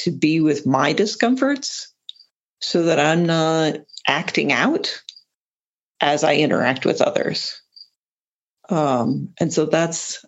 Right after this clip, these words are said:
I guess, the place that I'm at is, like, the, I think the best thing that leaders can be doing is being with themselves. And so maybe you have trouble being with anger or with sadness or with loss, um,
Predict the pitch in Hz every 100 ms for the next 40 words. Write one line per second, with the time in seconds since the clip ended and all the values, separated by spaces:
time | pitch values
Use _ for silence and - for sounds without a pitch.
0 | - 147 151 151 170 - 147 - 143 135
1 | 143 147 151 151 151 143 139 - 156 160
2 | 160 170 147 - 165 151 139 - 170 196
3 | 233 240 247 254 277 294 330 349 330 -
4 | - - - - _ - 175 156 143 135
5 | 160 165 156 151 170 - 156 147 - 147
6 | 143 277 254 - - _ - 156 151 160
7 | 147 143 156 170 175 185 185 - 190 160
8 | 160 165 156 156 151 147 156 156 - -
9 | 226 247 269 269 254 - 175 - 143 -
10 | - - 220 208 214 208 202 - - -
11 | - - - 202 202 208 202 196 196 -
12 | - - - - - _ - 165 151 147
13 | 139 127 131